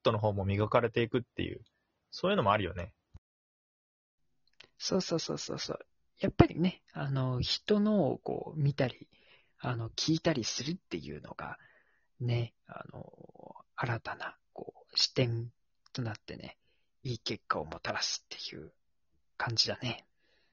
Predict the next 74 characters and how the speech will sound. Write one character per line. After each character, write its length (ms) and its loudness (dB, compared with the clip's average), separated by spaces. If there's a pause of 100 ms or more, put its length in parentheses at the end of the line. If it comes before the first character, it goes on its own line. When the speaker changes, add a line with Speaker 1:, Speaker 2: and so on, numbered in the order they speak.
(760)
Speaker 1:
う 40 -8
ー 640 2
ん、 40 -2
や 100 4
っ 60 -2
ぱ 160 6
り 100 2
こ 220 8
う、 40 6
自 160 2
分 420 4
の 100 6
も 140 6
の、 280 6 (140)
書 120 6
く 100 2
も 140 4
の 120 2
と 100 2
か 220 6
創 200 2
作 280 2
物 280 2
に 140 2
対 220 6
し 80 -2
て 100 0
も、 300 2 (920)
や 120 4
っ 40 -10
ぱ 160 8
り 120 0
ね、 300 4 (120)
違 60 2 (160)
う 60 2
視 100 -4
点 180 6
を 60 -2
こ 100 2
う 40 -2
取 200 2
り 60 0
入 80 6
れ 60 4
る 80 -2
っ 40 -16
て 80 -6
い 40 2
う 20 -2
の 60 -2
は 40 -2
す 120 -2
ご 100 2
い 40 0
大 160 6
事 80 0
な 80 2
こ 80 -2
と 100 4
だ 100 2
と 180 -8 (340)
思 160 2
う 40 -2
か 140 -2
ら、 360 2 (1200)
そ 280 0
う 80 2
い 140 4
う 40 2
の 120 4
っ 60 -4
て 640 0
結 240 0
構 300 2